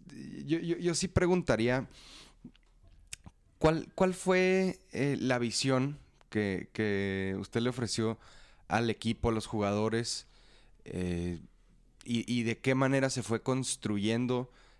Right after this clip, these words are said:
la posibilidad no solo de, de salvar al equipo del descenso,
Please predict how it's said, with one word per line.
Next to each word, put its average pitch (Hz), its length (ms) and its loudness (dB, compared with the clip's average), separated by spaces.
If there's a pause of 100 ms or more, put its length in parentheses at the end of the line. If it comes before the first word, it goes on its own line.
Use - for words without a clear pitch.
la 104 200 -2
posibilidad 110 560 0
no 165 140 0
solo 165 320 0
de, 120 260 2
de 104 160 -4
salvar 101 320 0
al 131 80 0
equipo 117 300 -4
del 127 100 0
descenso, 123 560 0